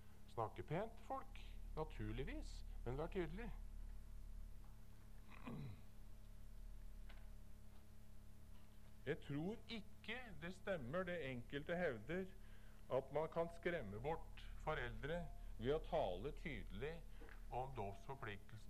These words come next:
og, og opplæringsforpliktelsen. Det er lettere å finne eksempler på foreldre som er skuffet over kirkens lunkne og slappe holdning til dåpsopplæringsansvaret, enn foreldre som er skremt vekk fordi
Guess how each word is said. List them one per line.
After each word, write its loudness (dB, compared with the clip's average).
og, 2
og 4
opplæringsforpliktelsen. 0
Det 8
er 4
lettere 2
å -2
finne 0
eksempler -2
på 4
foreldre 4
som 2
er 8
skuffet -2
over 0
kirkens 0
lunkne 2
og 2
slappe 4
holdning 4
til -2
dåpsopplæringsansvaret, 2
enn 6
foreldre 4
som -4
er -2
skremt -2
vekk 2
fordi 4